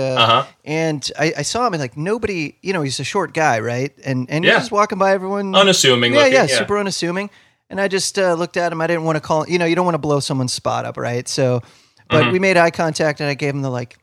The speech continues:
Speaker 2: you know, the head nod. I gave him the, "Yeah.
Speaker 1: Nice.
Speaker 2: Right on, man."
Speaker 1: Yeah.
Speaker 2: And he just looked back and goes,
Speaker 1: <laughs>
Speaker 2: "I got you, I got you." Um,
Speaker 1: That's
Speaker 2: so,
Speaker 1: awesome.
Speaker 2: so he was
Speaker 1: Yeah.
Speaker 2: pretty cool in that way. But, uh, that's a great
Speaker 1: Yeah.
Speaker 2: question. Man, there's this guy, Linus of Hollywood. Do you know him?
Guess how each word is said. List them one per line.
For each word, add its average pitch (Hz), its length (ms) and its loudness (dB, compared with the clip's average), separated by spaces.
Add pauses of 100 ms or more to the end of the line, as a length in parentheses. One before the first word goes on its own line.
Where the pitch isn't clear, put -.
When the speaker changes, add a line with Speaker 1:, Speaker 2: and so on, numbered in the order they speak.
(200)
Speaker 2:
you 135 100 -6
know, 120 180 -4
the 123 100 -4
head 123 180 -2
nod. 117 300 -6
I 123 60 -8
gave 123 160 -6
him 117 60 -6
the, 113 140 -6 (100)
"Yeah. 127 220 -4
Speaker 1:
Nice. 113 480 2 (240)
Speaker 2:
Right 135 220 0
on, 131 160 0
man." 131 80 0
Speaker 1:
Yeah. 135 260 0
Speaker 2:
And 151 80 -2
he 175 80 -2
just 170 220 -2
looked 180 160 -2
back 160 160 4
and 151 80 0
goes, 170 120 2
Speaker 1:
<laughs> - 180 -4
Speaker 2:
"I 156 100 2
got 151 260 2
you, 131 100 -2
I 131 60 0
got 127 300 -4
you." 127 80 -8 (680)
Um, 127 300 -2
Speaker 1:
That's 151 240 2
Speaker 2:
so, 151 60 4
Speaker 1:
awesome. 147 180 6
Speaker 2:
so 160 160 0
he 160 80 2
was 156 120 2
Speaker 1:
Yeah. - 60 -8
Speaker 2:
pretty 165 140 0
cool 151 180 0
in 139 60 0
that 127 160 -2
way. 123 300 -2
But, 139 180 2
uh, 123 200 0 (220)
that's - 160 -8
a 349 60 -4
great 190 240 0
Speaker 1:
Yeah. - 80 -10
Speaker 2:
question. 156 480 -4 (240)
Man, 190 160 0
there's 254 160 4
this 262 160 -2
guy, 208 160 0
Linus 160 460 -2
of 135 80 -6
Hollywood. 156 480 -2
Do 160 80 -2
you 160 60 0
know 170 120 0
him? 170 240 -4